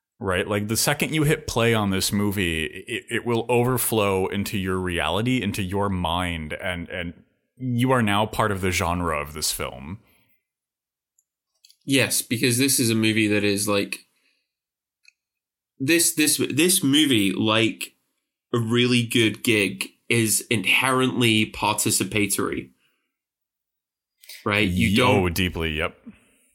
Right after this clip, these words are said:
Speaker 2: you don't go to a, a Guitar Wolf show to just, like, listen to the music. You go to be a part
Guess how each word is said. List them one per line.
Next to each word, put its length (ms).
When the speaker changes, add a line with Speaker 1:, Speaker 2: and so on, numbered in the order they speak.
Speaker 2:
you 180
don't 280
go 300
to 340
a, 320
a 40
Guitar 480
Wolf 280
show 400
to 160
just, 260
like, 360
listen 420
to 100
the 120
music. 480
You 180
go 340
to 160
be 200
a 60
part 580